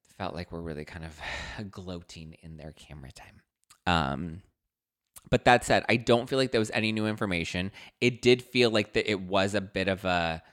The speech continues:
a character attack on Erica, and I feel even weird kind of saying that because my whole thing is it's like, this shouldn't be about Erica. Like, why are you talk-, why are you spending so much time pulling footage from The Real Housewives, which is an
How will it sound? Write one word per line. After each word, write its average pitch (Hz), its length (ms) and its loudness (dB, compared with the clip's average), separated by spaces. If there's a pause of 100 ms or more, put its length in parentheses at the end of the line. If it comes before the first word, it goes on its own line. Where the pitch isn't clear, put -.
(760)
a 92 100 -4 (100)
character 110 880 0
attack 98 640 -2
on 82 200 -4 (300)
Erica, 165 720 0
and 120 120 0
I 104 80 0
feel 131 340 0
even 110 280 -4
weird 87 320 -2
kind 95 160 -6
of 87 80 -10
saying 87 280 -4
that 98 160 -2
because 95 220 -8
my 139 120 0
whole 139 100 2
thing 127 140 -2
is 110 60 -4
it's 104 140 -4
like, 101 120 -2
this 123 140 -2
shouldn't 165 320 -2
be 110 120 -4
about 90 420 -2
Erica. 87 500 -8 (320)
Like, 101 100 -2
why 113 180 10
are 131 100 10
you 123 160 2
talk-, 113 300 2
why 117 160 4
are 131 40 4
you 135 140 -2
spending 120 400 -2
so 113 200 -2
much 113 240 -4
time 107 260 -4
pulling 107 340 -6
footage 104 440 -2
from 92 180 -6
The 90 120 -4
Real 98 320 -4
Housewives, 82 760 -2
which 95 180 -8
is 92 100 -10
an 85 140 -12